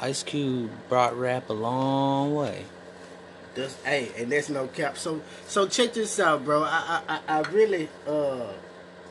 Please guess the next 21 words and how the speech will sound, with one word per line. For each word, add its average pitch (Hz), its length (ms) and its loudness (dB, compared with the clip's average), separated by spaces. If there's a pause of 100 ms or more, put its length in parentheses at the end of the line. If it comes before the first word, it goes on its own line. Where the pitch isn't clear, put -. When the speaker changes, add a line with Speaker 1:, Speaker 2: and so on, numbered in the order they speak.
(160)
Speaker 2:
admire 170 560 6
your 143 180 -4
flow, 160 420 -4 (440)
you 151 100 -10
know 151 160 0
what 143 80 2
I'm 127 60 -4
saying? 151 460 0 (800)
Not 170 280 8
trying 165 300 4
to 143 100 -8
talk 156 440 2
down 147 360 4
on 143 180 2
it 135 60 -2
at 131 140 0
all, 143 240 2
but 135 140 -2
it's 135 160 0
very, 147 380 6
like, 131 320 0